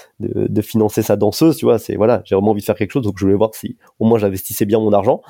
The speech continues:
Euh, donc clairement, ça validait ça. Et de deux, ça nous permettait d'avoir des gens qui étaient prêts à nous aider à développer ce produit. C'est-à-dire à nous faire des retours, à l'utiliser, et surtout comme ils étaient engagés à vie, maintenant t'as pas le choix en fait. Euh, t'es obligé de rentrer dans l'aventure et t'es obligé d'y aller. Donc ça, ça a été la première étape. Donc, euh, ça, c'était en octobre.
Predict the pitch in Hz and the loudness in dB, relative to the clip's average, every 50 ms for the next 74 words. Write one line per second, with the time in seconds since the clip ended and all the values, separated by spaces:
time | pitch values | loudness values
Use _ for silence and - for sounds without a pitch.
0 | - - - _ _ _ - 107 104 98 95 104 104 101 98 - - 110 107 110 | -20 -20 -20 _ _ _ 2 2 4 4 2 0 0 -2 -6 -2 -2 0 0 0
1 | 117 117 - 95 92 92 92 95 98 95 - - 185 180 - _ _ _ _ - | 0 0 0 0 0 0 0 -2 -2 -2 -2 -4 -4 -6 -8 _ _ _ _ -2
2 | 107 104 107 113 110 131 165 180 - 120 110 - 107 95 95 95 123 107 95 92 | 0 2 2 2 2 2 2 0 0 -4 -2 0 0 0 0 0 0 0 0 0
3 | 90 90 90 95 95 117 147 151 - - - 104 - - - 127 117 107 104 98 | 0 0 0 0 0 0 -2 -2 -4 -4 -4 -4 -4 -2 -2 0 0 0 0 0
4 | 107 104 127 143 131 107 110 104 107 104 - 107 - - 123 117 110 101 - _ | 2 2 2 2 2 0 0 0 0 0 -2 -4 -2 -2 -2 -2 -2 -6 -10 _
5 | _ _ _ _ _ _ _ - - 98 101 - 92 92 101 92 - 98 98 101 | _ _ _ _ _ _ _ -12 -4 -2 0 0 0 0 -2 -2 -2 -2 0 0
6 | 95 92 98 - - 139 156 - - - 98 98 95 - - 101 95 120 156 - | -2 -2 -2 0 0 0 0 0 -2 -2 -2 -2 -4 -6 -6 -2 -2 0 -2 -2
7 | - - - - - - 131 - 107 98 92 101 - - 101 104 98 98 98 98 | -6 -8 -8 -8 -6 -4 -4 -4 -4 -4 -4 -4 -2 0 0 2 2 2 2 2
8 | 95 95 104 139 170 185 - _ _ 90 92 127 - - - - - - - 113 | 2 2 0 -2 -4 -6 -10 _ _ -4 -2 -2 -2 -2 -2 -2 -2 0 -2 -2
9 | - - - - _ _ _ _ _ _ _ - - - - - - - - - | -2 -4 -10 -12 _ _ _ _ _ _ _ -14 -10 -6 -6 -4 -4 -4 -4 -6
10 | 110 - 113 110 104 113 117 110 110 104 - 107 101 101 95 92 90 92 92 - | -2 -2 -2 0 0 0 2 2 0 0 0 0 0 2 2 2 0 0 -4 -2
11 | - 139 - - - - 110 - - 110 104 101 113 110 107 98 104 - _ - | 0 -2 -2 -2 -4 -6 -8 -6 -4 -4 -2 -2 0 0 0 -2 -2 -6 _ -16
12 | 110 107 - - - 117 - 113 98 95 - - 110 104 98 92 - - - _ | -16 -14 -6 -4 -4 -2 0 0 0 0 -2 -4 -4 -4 -4 -4 -4 -6 -8 _
13 | _ _ _ - _ _ - - 113 107 101 95 - 104 107 104 101 - 110 107 | _ _ _ -20 _ _ -6 -2 0 0 0 0 0 2 2 2 2 0 -4 -4
14 | - - 113 - - 104 98 95 98 98 101 113 113 - - 220 214 | -4 -10 -8 -2 0 0 2 2 2 2 0 -2 0 0 -2 -2 -2